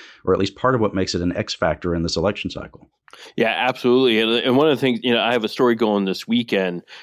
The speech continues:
Speaker 2: uh, that talks about, like, you know, Greg Abbott's position on abortion.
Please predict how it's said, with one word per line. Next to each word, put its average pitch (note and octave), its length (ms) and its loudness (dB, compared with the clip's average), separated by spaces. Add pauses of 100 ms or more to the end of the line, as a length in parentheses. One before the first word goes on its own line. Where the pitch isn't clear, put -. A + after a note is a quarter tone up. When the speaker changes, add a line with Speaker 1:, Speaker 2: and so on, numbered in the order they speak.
(120)
Speaker 2:
uh, G2 200 0
that G2 200 0
talks C3+ 320 -2
about, F#2+ 280 2
like, F2+ 280 -2
you G#2+ 80 -2
know, G2+ 80 0
Greg G#2+ 280 0
Abbott's A2 360 -2
position F2+ 640 -6
on F#2+ 180 -2
abortion. F2 720 -4